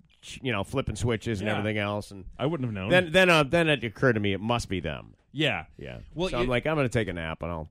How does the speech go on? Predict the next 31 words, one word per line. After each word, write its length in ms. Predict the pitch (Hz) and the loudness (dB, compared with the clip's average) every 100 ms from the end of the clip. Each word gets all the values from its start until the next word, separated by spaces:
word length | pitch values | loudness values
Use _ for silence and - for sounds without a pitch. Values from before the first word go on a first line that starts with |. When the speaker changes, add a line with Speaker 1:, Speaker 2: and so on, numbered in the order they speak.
| - | -10
Speaker 1:
see 160 | 107 | -6
what 140 | 90 78 | -4 -4
it's 120 | 78 | -6
like 160 | 80 | -8
in 80 | 73 | -8
an 100 | 71 | -10
hour." 280 | 67 69 64 | -10 -10 -12
Speaker 2:
Monday 460 | 262 151 220 214 139 | -6 0 0 0 0
night, 260 | 131 156 | -2 -4
actually, 680 | 98 107 101 110 98 95 90 | -6 -6 -6 -4 -2 -2 -4
uh, 60 | 95 | -4
I 380 | 98 90 82 | -2 -4 -4
remember 680 | 101 107 110 107 101 95 85 | -2 -2 -2 -2 -2 -2 -6
Speaker 1:
Yeah. 200 | 76 - | -10 -10
Speaker 2:
going 200 | 107 120 | -4 -2
to 60 | 101 | -2
bed 320 | 110 117 101 | -2 -2 -2
and, 480 | 85 98 95 87 85 | -4 -4 -4 -6 -6
uh, 320 | 87 80 76 | -6 -6 -8
the 240 | 78 90 95 | -8 -8 -4
internet 280 | 110 104 | -4 -4
at 80 | 90 | -6
the 40 | 95 | -8
house 260 | 107 104 | -8 -8
wasn't 220 | 92 78 - | -8 -12 -14
working 320 | 73 - 50 _ _ _ | -16 -18 -20 _ _ _
when 140 | - 92 | -10 -6
I 40 | |
went 140 | 85 151 | -6 -6
Speaker 1:
Okay. 80 | |
Speaker 2:
to 60 | 139 | -4